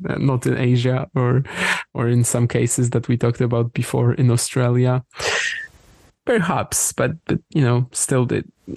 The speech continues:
is it something to be, like, excited about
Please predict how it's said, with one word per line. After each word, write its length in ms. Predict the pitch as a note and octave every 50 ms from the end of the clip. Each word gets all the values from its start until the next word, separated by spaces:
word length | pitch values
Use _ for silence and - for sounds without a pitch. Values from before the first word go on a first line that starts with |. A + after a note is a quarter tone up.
| - - -
is 160 | - E3 F3
it 140 | F3 E3 E3
something 460 | - - E3 D#3+ E3 E3 - D#3 D#3+
to 180 | D#3 - - D#3
be, 560 | D#3+ D#3 D3 C#3+ C#3+ C#3+ C#3+ C#3+ C#3+ D3 D3+
like, 400 | - C#3 C3+ C3 C3+ - - - -
excited 640 | - C3 - - - - C#3 C#3 C#3+ C#3 C#3+ C#3 C#3+
about 400 | D3 D3 D3 C#3+ C#3+ C#3+ C#3+ C#3+